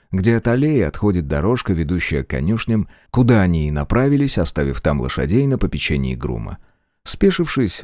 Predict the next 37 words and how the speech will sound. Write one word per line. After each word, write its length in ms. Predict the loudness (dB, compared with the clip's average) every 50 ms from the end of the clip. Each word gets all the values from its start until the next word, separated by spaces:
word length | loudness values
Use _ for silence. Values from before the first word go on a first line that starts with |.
| -12
Фанни 300 | -6 -2 -2 0 2 2
Роза 280 | 4 4 4 4 4 4
вошла 320 | 2 0 0 0 -2 -2
в 60 | 0 0
замок, 360 | 0 0 0 0 -2 -2 -4
через 280 | -2 -2 0 0 0
заднюю 360 | 0 0 -2 -2 -2 -4 -6 -4
дверь 280 | -2 0 0 0 -2
поднялась 520 | -2 -2 -2 -2 -2 -2 -2 -2 -4 -4 -4
наверх 440 | -6 -4 -2 -2 -2 -2 -2 -2
в 60 | -2 -2
отведённую 540 | 0 0 2 2 2 2 2 2 2 2
ей 200 | 2 2 2 0
комнату, 480 | 0 0 0 0 0 0 -2 -2 -4 -4
чтобы 260 | -4 -2 -2 -2 -2
переодеться. 640 | 0 0 0 -2 -2 -2 -4 -8 -8 -8 -10 -12 -12 -14 _ _ _ _ _ _ _ _
Через 260 | 0 2 2 2 2
пять 240 | 2 2 0 2 2
минут 380 | 2 2 2 2 0 0 0 0
она 200 | 0 0 0 -2
уже 200 | -2 -4 -6 -6
снова 360 | -2 0 2 2 2 2 0
сошла 360 | 0 -2 -2 -2 0 0 0
вниз, 340 | 2 0 -2 -2 -4 -6 -10 -16 -20 _ _ -2
ещё 400 | 0 2 2 2 4 4 4 4
более 280 | 4 2 0 0 -2
очаровательная, 800 | -4 -4 -4 -4 -2 -2 0 0 0 0 0 0 0 0 0 -2
чем 220 | 0 0 0 0
всегда, 460 | 0 -2 -4 -4 -2 -2 -2 -4 -4 -6 _ _ _ _
и, 120 | 2 2 2
взяв 340 | 4 4 4 2 2 2 0
Джона 360 | 0 2 4 4 4 2 0
под 300 | 0 2 4 4 4 2
руку 260 | 2 -2 -4 -8 -8
с 140 | -6 -4 -2
видом 340 | 0 0 0 0 0 -2 -4
собственницы, 840 | -2 -2 -2 -2 -4 -4 -2 0 0 0 0 -2 -4 -8 -8 -10